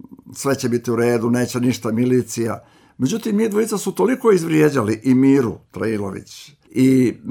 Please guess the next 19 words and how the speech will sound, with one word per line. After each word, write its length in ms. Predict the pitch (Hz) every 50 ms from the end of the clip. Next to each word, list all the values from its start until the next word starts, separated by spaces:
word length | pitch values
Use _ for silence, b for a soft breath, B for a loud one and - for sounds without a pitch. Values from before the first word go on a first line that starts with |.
| 127 117
e, 20 | 117
Ljubimova, 640 | 131 135 131 131 151 143 135 120 110 104 95 101 -
„Zašto 280 | 107 151 160 156 - 143
prekida 420 | - 147 151 151 - 151 143 139 - -
takav 340 | - 127 - - 131 120 104 - - _ -
performans?” 1120 | 147 127 127 - 151 135 127 135 147 147 135 123 113 104 104 - - - - - - _ b b b b b b b b b b
Takav, 360 | - 110 113 127 120 120 110
e, 40 | 95 - - - 127 120 113 - -
ta 160 | - 143 139
riječ 220 | 135 143 143 -
tada 240 | - 143 127 135 131
se 120 | - 143 131
nije 160 | 131 143 147
upotrebljavala 640 | 135 135 123 120 131 127 123 131 135 139 135 127 123
kao 200 | - 127 127 131
danas, 720 | 123 139 147 135 117 104 - - - - - - - - _ -
nije 220 | 117 120 131 135
bila 220 | 131 131 131 131
u 300 | 131 - 120 139 127 -